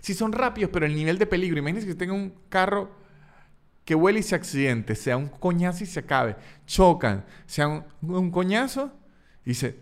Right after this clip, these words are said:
matan. O sea, el riesgo de muerte es demasiado. Además, imagínense cómo maneja muchas personas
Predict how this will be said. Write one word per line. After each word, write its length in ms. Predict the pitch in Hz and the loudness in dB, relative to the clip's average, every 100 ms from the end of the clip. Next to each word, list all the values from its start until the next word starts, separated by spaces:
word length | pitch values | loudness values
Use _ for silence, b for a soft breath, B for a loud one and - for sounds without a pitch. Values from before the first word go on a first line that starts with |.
| - | -10
matan. 340 | 120 151 170 139 | 2 4 4 2
O 20 | |
sea, 140 | 160 | 2
el 60 | 165 | 2
riesgo 260 | 175 196 | 2 2
de 60 | 220 | 2
muerte 260 | 180 170 196 | 0 0 -2
es 80 | |
demasiado. 320 | 190 151 185 170 | -2 -2 2 4
Además, 560 | 160 185 160 117 - b b b | 4 4 2 0 -10 b b b
imagínense 440 | 165 202 311 - - | -2 0 0 -6 -4
cómo 580 | 208 185 175 175 - - - - | -2 -2 -4 -8 -18 -20 -20 -14
maneja 680 | 185 165 170 226 226 233 - - - _ _ _ _ - | -2 0 0 0 -2 -4 -8 -16 -20 _ _ _ _ -14
muchas 440 | 127 135 98 90 175 | -6 -4 -4 -4 -6
personas 880 | - 113 - 110 90 90 - - | -4 -4 -4 -6 -6 -10 -14 -20